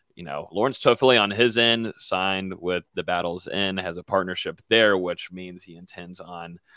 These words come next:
playing for F S U in twenty twenty-three. This is a guy that could transfer and go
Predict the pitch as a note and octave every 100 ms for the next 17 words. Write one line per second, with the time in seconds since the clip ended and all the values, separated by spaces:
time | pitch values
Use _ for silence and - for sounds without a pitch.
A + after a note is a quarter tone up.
0 | - _ - B2 A2+ A2 G2+ - A2+ -
1 | G#2 F2 F#2 F2+ D#3 E3+ B2+ D#3 C#3+ A#2+
2 | C3+ C3 - C#3+ C#3+ - B2 C3+ C3+ G2+
3 | G2+ F2+ G#2 B2+ A2+